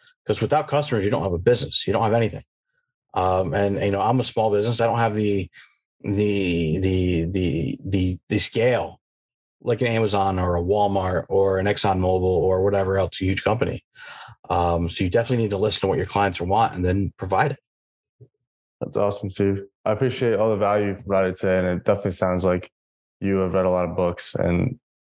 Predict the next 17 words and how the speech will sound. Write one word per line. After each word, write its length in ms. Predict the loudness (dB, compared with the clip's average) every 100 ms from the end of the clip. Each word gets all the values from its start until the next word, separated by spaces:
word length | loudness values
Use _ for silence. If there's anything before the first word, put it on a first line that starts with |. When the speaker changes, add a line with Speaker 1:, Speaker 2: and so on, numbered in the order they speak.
| -6
Speaker 2:
and 100 | -2
you've 140 | 0 0
also 240 | -2 -2
Speaker 1:
<laughs> 40 |
Speaker 2:
ex-, 120 | -4 -6
experienced, 960 | -2 -2 -2 -2 0 2 0 -4 -4
like, 300 | -2 -2 -4 _ _ _ _ -4
a 60 |
lot 180 | 0 2
of 120 | 0
the 60 | 0
things 320 | -2 -2 -4 -10 -6
that 120 | -2
you're 140 | 0 0
telling 340 | 0 0 2
me 80 | -2
through, 400 | -2 -2 -2 -4